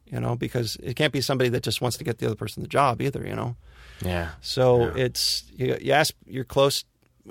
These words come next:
Speaker 1: If, if you first, that's kinda where I go to when I wanna work with people that I, I, I know that will do a great job and will have a great attitude. I just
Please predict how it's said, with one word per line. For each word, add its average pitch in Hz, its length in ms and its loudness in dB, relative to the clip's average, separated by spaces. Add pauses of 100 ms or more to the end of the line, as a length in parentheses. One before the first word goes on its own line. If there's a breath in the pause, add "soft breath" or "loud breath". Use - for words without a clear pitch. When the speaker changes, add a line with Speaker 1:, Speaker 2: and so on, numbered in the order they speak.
(100)
Speaker 1:
If, - 260 -6
if - 400 -6 (340)
you 135 120 -8
first, 220 300 4 (220)
that's 156 280 4
kinda 165 240 4
where 143 160 8
I 127 100 8
go 143 160 6
to 123 220 0
when 117 160 0
I 117 160 0 (220)
wanna 127 240 0
work 127 200 0
with 117 120 -6
people 131 500 -2
that 120 220 -2
I, 117 240 2
I, 120 300 0 (320)
I 123 120 -2
know 120 180 4
that 117 160 0
will 117 120 -2
do 117 160 0
a 117 40 0
great 120 220 -2
job 131 380 4
and 117 360 -2
will 117 160 -8
have 117 100 -4
a - 20 -12
great 123 180 -2
attitude. 127 580 -2
I 120 140 -4
just 117 240 -6